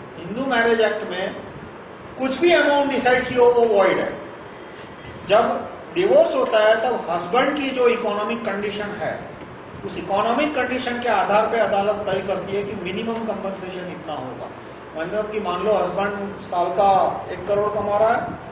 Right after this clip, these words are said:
तो अदालत कह सकती है कि भाई कंपनसेशन आपको साल में कम से कम बीस लाख देना पड़ेगा, दस लाख देना पड़ेगा।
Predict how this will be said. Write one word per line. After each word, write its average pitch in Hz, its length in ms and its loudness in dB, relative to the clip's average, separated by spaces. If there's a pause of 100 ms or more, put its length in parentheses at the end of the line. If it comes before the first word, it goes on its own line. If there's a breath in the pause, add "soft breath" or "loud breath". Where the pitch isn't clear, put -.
(300)
तो 196 60 -2
अदालत 196 440 4
कह 196 160 0
सकती 202 260 -4
है 202 60 -2
कि 202 120 -6
भाई 202 160 -4
कंपनसेशन 190 600 -6
आपको 185 360 -6
साल 170 260 -2
में 185 200 -6
कम 170 180 -10
से 180 60 -10
कम 190 120 -8
बीस 180 320 -10
लाख 175 100 -4
देना 165 280 -6
पड़ेगा, 165 360 -6
दस 165 260 -4
लाख 160 100 -2
देना 147 380 -10
पड़ेगा। 131 240 -10